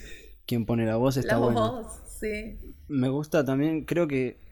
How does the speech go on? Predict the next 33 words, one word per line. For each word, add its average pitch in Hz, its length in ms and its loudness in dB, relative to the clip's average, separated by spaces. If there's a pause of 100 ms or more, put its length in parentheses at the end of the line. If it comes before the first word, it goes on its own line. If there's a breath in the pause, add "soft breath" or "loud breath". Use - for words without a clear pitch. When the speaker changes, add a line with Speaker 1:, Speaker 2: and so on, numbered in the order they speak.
(140)
Speaker 1:
es 143 140 0
verdad 139 260 2
lo 123 120 2
que 110 260 0
decías, 110 400 2
Ana, 131 140 2
que 107 60 -2
está 117 200 0
Good 113 280 0
Omens, 113 680 0
eh, 104 200 0
todo 139 280 0
lo 117 200 0
que 117 120 -2
es - 260 -2 (340 loud breath)
original 120 520 0
de 131 100 4
Amazon, 135 440 0
creo 131 220 4
que 104 100 2
la 101 160 2
gran 123 200 2
mayoría 120 460 0
es - 640 -8
de, 98 260 0
de 92 220 -4
calidad. 95 500 0
Algunas 98 440 -2
cosas, 123 320 0 (220)
está 110 260 -2
también 113 240 2
Jack 107 200 0
Ryan, 120 540 -2